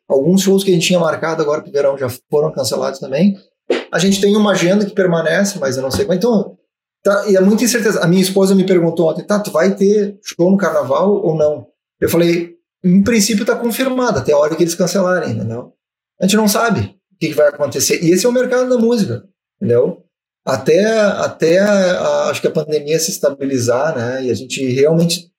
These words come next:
ter esse panorama que a vacinação vai dar essa segurança pra galera, né, enfim. Acho que ainda vai um caminhozinho.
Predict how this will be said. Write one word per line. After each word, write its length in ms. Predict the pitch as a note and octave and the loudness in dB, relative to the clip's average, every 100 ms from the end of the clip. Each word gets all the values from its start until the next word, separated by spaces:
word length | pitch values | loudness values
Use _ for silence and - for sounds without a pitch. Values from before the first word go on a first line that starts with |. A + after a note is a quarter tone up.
| _ _ _ - | _ _ _ -2
ter 140 | D3+ | 0
esse 160 | E3 F#3+ | 0 0
panorama 520 | F3 E3 D#3 D#3 D#3+ | 0 0 0 0 -2
que 120 | - | -2
a 40 | C#3+ | -2
vacinação 600 | C#3+ B2 D3+ B2+ D3 C#3+ | 0 -2 -2 -2 -2 0
vai 120 | C#3 | 0
dar 100 | C3+ | 0
essa 160 | C3 - | -4 -6
segurança 600 | E3 C3+ C3 C#3+ - B2+ | -2 0 2 0 -2 -10
pra 140 | B2 | -8
galera, 480 | A#2 A2+ A#2 A#2+ A2+ | -8 -6 -4 -4 -4
né, 400 | G#2+ A2 A2+ A#2 | -8 -10 -10 -10
enfim. 520 | A#2 G#2 B2 A2+ - - _ _ _ _ | -10 -8 -8 -6 -10 -14 _ _ _ _
Acho 120 | - - | -6 -4
que 40 | |
ainda 220 | D3 D3+ - | 0 0 0
vai 180 | D3+ D#3+ | 0 0
um 80 | F3 | 2
caminhozinho. 600 | F#3+ F#3 F#3 E3 B2+ | 2 2 0 -2 -6